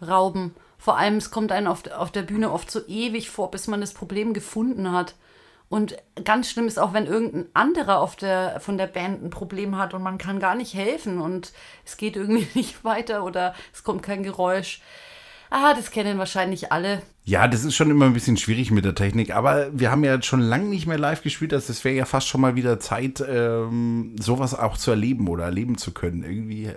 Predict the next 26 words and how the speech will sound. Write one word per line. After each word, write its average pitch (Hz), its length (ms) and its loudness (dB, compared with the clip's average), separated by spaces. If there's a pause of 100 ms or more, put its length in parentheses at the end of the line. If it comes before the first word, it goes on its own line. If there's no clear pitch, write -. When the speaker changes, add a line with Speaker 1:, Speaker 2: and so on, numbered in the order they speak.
(140)
Speaker 2:
es 107 140 -8
ist 131 160 -6
ja 165 80 -2
doch 135 320 -6
eine 131 360 2
lustige 143 500 -2
oder 104 140 0
sind 117 180 -2
ja 120 80 2
nette 139 280 0
Anekdoten, 127 600 0
die 98 100 -4
dann 90 280 -2
daraus, 85 480 -4 (100)
<laughs> - 80 -12
äh, 117 260 2
entstehen. 95 460 -6 (1000)
Aber 156 680 6 (380)
müssen 123 300 2
wir 135 140 6
uns 131 200 4
wohl 123 140 2
noch 113 120 2
ein 113 140 2
bisschen 110 240 0
gedulden. 101 460 0